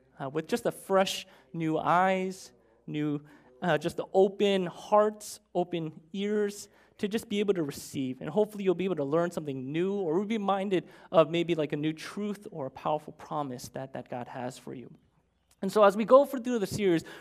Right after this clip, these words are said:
we're actually gonna look through the Christmas story, looking at the different songs that are sung during this story, right? And so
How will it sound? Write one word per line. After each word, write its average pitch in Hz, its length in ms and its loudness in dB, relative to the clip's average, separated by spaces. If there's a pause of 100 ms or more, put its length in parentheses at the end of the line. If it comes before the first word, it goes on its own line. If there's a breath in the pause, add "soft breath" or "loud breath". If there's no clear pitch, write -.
we're 190 100 8
actually 240 280 4
gonna 247 160 2
look 202 260 2
through 240 100 -4
the 202 80 -2
Christmas 214 320 -6
story, 151 600 0 (240 loud breath)
looking 220 320 4
at 214 80 2
the 196 80 -2
different 196 320 -4
songs 165 640 2
that 131 160 -2
are 127 80 -2
sung 127 560 -8 (300 soft breath)
during 135 280 0
this 127 140 -12
story, - 420 -14 (240)
right? 120 160 -8
And 151 160 -8
so 156 220 4